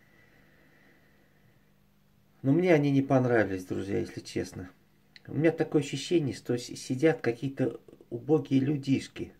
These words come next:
которые собирают сплетен-, сплетни хуже, хуже старых бабушек, которые н-, на рынке сидят и разносят вот эти сплетни. И такую ересь порой несут, прям аж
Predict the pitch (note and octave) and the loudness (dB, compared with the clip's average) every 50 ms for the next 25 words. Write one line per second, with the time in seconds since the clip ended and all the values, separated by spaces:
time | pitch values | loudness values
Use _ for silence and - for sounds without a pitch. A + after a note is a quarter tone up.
0 | _ _ _ _ - - A#2+ - - C#3+ B2 A#2+ A2+ - - A#2 - C#3 C#3 C#3+ | _ _ _ _ -8 -6 -4 -2 0 0 2 0 0 -2 -6 -4 0 0 2 4
1 | C3+ B2 A2+ - - - - - C#3 C#3 E3+ E3 D#3+ - - C#3+ - - - - | 4 4 2 2 -2 -8 -8 -4 0 2 4 4 2 0 -6 -16 -18 -20 -20 -20
2 | - - - B2+ D3+ D#3 - - G2+ F#2 - - D3+ D#3 C#3+ D3 C3+ - - C3+ | -14 -6 -2 0 0 0 -2 -4 -10 -10 -8 -6 -6 -4 -2 -4 -6 -6 -8 -16
3 | - - - C3+ D#3 C#3 C#3 C3+ - - - C3+ C#3 C3+ C3+ - A#2 A2+ G#2+ C3+ | -14 -6 -2 -2 0 0 -2 -4 -6 -4 -2 0 2 2 0 0 -2 -2 0 0
4 | C3 A#2 - F#2 - - - - - - G#2+ G#2+ - A2+ A2 G#2+ G#2+ G#2+ G#2 G#2+ | 0 0 0 -4 -10 -12 -14 -10 -8 -8 -6 -4 -4 -2 -2 0 0 -2 -2 -4
5 | A2 A2 A2 G#2+ A#2 A#2+ B2 A#2+ G2+ F#2+ - - - - A#2 A#2+ - F3 E3+ E3 | -6 -8 -6 -4 -2 -2 0 0 -2 -2 -6 -10 -12 -10 -10 -4 0 0 0 0
6 | - - G2+ F#2+ G2+ G#2+ G#2+ - C#3 D3+ D3 - - A#2 - A#2+ A#2 A2+ A#2+ B2 | -2 -6 -6 -4 -2 -2 -2 -2 -4 -4 -4 -4 -6 -8 -6 -4 -4 -4 -4 -6
7 | - - - - - - G#2 A2 A2 - - - - - _ _ _ _ - - | -8 -10 -16 -18 -16 -8 -4 -4 -2 -2 -4 -8 -14 -20 _ _ _ _ -20 -20
8 | - - - - - _ - - - - D#3+ - - F3+ E3 C3+ A2 - - C3 | -20 -20 -20 -20 -20 _ -20 -8 -4 -4 -4 -2 0 0 0 0 -2 -4 0 4
9 | D#3+ C#3+ A#2+ G#2 - - - - G#2+ G#2+ A2 G#2 G2 G2 G#2 A2 - - G#2+ F#2+ | 6 6 6 6 2 -2 -8 -6 -4 -2 -2 -2 -4 -4 -8 -10 -10 -10 -12 -12
10 | - - - - - C3+ B2+ A#2+ - - - - - A#2+ A#2 - _ _ - - | -10 -8 -4 -2 0 0 -2 -2 -6 -12 -18 -18 -18 -20 -20 -20 _ _ -12 -12
11 | A#2 A#2 - - - - - | -12 -12 -12 -14 -18 -18 -16